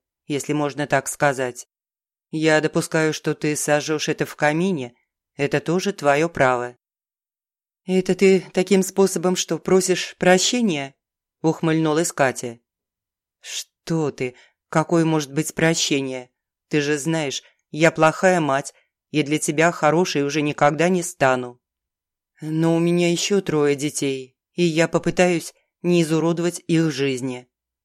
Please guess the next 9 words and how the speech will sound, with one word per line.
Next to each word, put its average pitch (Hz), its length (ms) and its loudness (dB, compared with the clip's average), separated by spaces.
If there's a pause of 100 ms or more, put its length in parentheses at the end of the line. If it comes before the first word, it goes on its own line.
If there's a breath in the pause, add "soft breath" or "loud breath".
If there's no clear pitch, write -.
(500)
И 160 180 -4
спасти 165 760 -2
чью-то 170 500 0
ещё, 139 560 0 (180)
пока 151 340 4
это 156 200 -2
возможно. 127 760 -2 (640)
А 185 140 2
именно?" 175 540 2